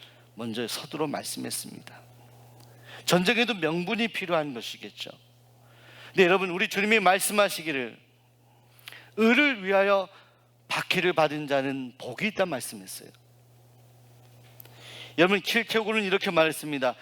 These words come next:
"나는 고통받는다. 고로 존재한다." 인간은 고통받는 것이 근본적인 존재라는 것이에요. 사람은 누구나 고통받을 수 있다는 것이죠.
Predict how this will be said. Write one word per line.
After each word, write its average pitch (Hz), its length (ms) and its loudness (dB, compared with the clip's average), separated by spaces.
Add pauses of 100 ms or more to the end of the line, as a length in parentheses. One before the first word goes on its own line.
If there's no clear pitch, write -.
(160)
"나는 208 380 2
고통받는다. 170 1000 0 (240)
고로 175 500 0 (200)
존재한다." 120 720 -8 (720)
인간은 214 320 4
고통받는 247 580 2
것이 208 320 2 (240)
근본적인 208 720 0 (420)
존재라는 175 540 2
것이에요. - 280 -8 (1200)
사람은 240 400 4
누구나 233 240 4
고통받을 208 560 0
수 202 140 -10
있다는 147 420 -2
것이죠. - 320 -14